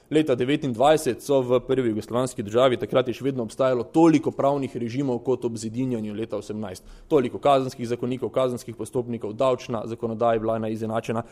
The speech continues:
in to je do neke mere krnilo oziroma oviralo tudi vsakdanje življenje. In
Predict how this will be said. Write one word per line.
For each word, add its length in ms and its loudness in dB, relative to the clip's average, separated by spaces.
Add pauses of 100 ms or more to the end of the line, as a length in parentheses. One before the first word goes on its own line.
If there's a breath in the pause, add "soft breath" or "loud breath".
(200 loud breath)
in 140 -4
to 160 8
je 80 4
do 80 0
neke 260 0
mere 240 2
krnilo 540 2
oziroma 320 0
oviralo 540 2 (840)
tudi 200 0
vsakdanje 500 0
življenje. 540 2 (360 loud breath)
In 200 0